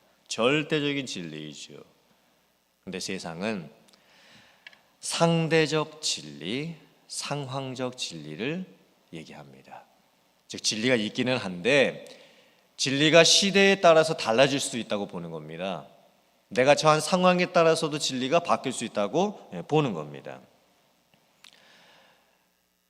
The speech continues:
우리가 캘리포니아에 이제 살고 있는데 캘리포니아에 어떤 신학교가 있습니다. 제가 일부러 신학교는 이름을 말하지 않겠습니다.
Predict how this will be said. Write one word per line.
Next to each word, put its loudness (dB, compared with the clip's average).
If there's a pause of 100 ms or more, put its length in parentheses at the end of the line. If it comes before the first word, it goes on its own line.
(320)
우리가 2
캘리포니아에 -4
이제 -4
살고 -6
있는데 -8
캘리포니아에 -6
어떤 -8
신학교가 -4
있습니다. -14
제가 -2
일부러 -2
신학교는 -2
이름을 -2
말하지 -6
않겠습니다. -10